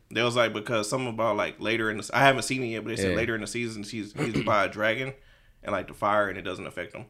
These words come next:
Speaker 1: And then, um, in the episode I just watched, they were saying, like, he, the dude that, you know, the dude, you know, he did a combat by trial to determine if he was gonna die.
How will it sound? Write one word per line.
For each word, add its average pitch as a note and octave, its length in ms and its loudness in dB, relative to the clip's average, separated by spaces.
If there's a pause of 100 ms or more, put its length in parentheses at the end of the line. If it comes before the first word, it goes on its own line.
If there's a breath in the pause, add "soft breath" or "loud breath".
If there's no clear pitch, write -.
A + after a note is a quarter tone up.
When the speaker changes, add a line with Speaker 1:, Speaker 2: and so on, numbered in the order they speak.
(800)
Speaker 1:
And G#2+ 140 0
then, A2+ 360 -2 (100)
um, G2+ 420 0
in G#2+ 120 -2
the G2 120 -2
episode B2 320 2
I A2 40 0
just G#2+ 180 -6
watched, A#2 360 0
they A2+ 80 -4
were G#2+ 80 -4
saying, G#2 360 -4
like, G2+ 380 -6 (500)
he, A2 800 -6 (1300)
the A#2+ 120 2
dude C#3+ 240 6
that, A#2+ 160 4
you C#3+ 80 2
know, D#3 80 4
the B2 100 2
dude, B2+ 240 -4
you B2 60 -4
know, A#2 100 2
he C3 100 -2
did B2 140 2
a G2+ 40 0
combat A#2 400 0
by G2+ 120 0
trial A#2 420 0
to A2 120 -12
determine G#2 440 -6
if G#2 80 -14
he A#2 60 -4
was A2 100 -8
gonna G2+ 180 -8
die. A#2 320 -4